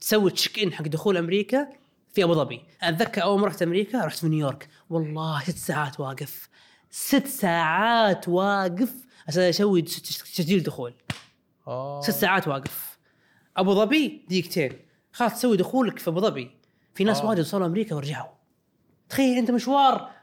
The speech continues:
Speaker 1: عشرين ساعة ترجع.
Speaker 2: ما
Speaker 1: فأبو-،
Speaker 2: زبط.
Speaker 1: فأبو ظبي تخش أبو ظبي يدخلونك تشيك إن في أبو ظبي في
Speaker 2: مم.
Speaker 1: أمريكا. تخش أبو أمريكا كأنك داخل مطار جدة.
Speaker 2: مم.
Speaker 1: ما حد يفتشك. تاخذ شنطتك وتطلع برا في المطار.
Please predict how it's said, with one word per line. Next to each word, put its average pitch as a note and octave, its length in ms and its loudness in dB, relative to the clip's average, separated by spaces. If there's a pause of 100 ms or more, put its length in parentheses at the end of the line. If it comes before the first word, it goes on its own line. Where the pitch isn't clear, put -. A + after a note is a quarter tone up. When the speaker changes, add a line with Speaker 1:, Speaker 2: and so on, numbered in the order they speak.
(100)
Speaker 1:
عشرين A#3 240 -2
ساعة B3 420 -2 (500)
ترجع. G3+ 340 0 (540)
Speaker 2:
ما C#3+ 160 2
Speaker 1:
فأبو-، C4 160 4
Speaker 2:
زبط. - 220 -6
Speaker 1:
فأبو C4 180 0
ظبي E4+ 280 4
تخش C#4+ 260 -2
أبو B3+ 160 0
ظبي E4 460 -2 (160)
يدخلونك A3 480 2
تشيك A3 220 -6
إن B3 80 2
في G3+ 60 -2
أبو G3+ 100 0
ظبي C4 340 2
في G#3 100 -2
Speaker 2:
مم. G3 60 2
Speaker 1:
أمريكا. F#3 220 0
تخش - 340 -4
أبو G3+ 180 2
أمريكا G3 380 0
كأنك F#3+ 220 -2
داخل D3+ 600 -2
مطار D3 220 0
جدة. C3 300 -10 (160)
Speaker 2:
مم. B2+ 560 -10
Speaker 1:
ما F#3+ 100 2
حد D#3+ 100 2
يفتشك. C3+ 400 -6
تاخذ - 160 -4
شنطتك F3 320 -4
وتطلع D#3 180 -4
برا C3+ 200 -4
في B2+ 60 -16
المطار. B2 300 -12